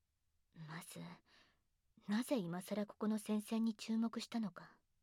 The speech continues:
理解できません。正直、ここは地形的に面倒が過ぎますからね。実際、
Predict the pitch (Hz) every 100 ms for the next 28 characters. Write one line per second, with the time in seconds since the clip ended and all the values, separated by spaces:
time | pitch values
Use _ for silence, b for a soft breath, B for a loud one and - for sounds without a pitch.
0 | _ 170 220 - 226 165 - - - -
1 | 196 - _ _ _ _ B B B B
2 | B _ _ _ _ _ _ _ _ -
3 | - 202 202 202 208 - 165 - B B
4 | B B B _ _ 196 190 220 226 -
5 | - 240 254 247 240 233 208 254 285 277
6 | 170 - 190 214 - 202 - - 165 -
7 | - _ _ _ _ _ _ _ _ _
8 | _ _ _ _ _ _ 180 170 165 -
9 | 190 190 208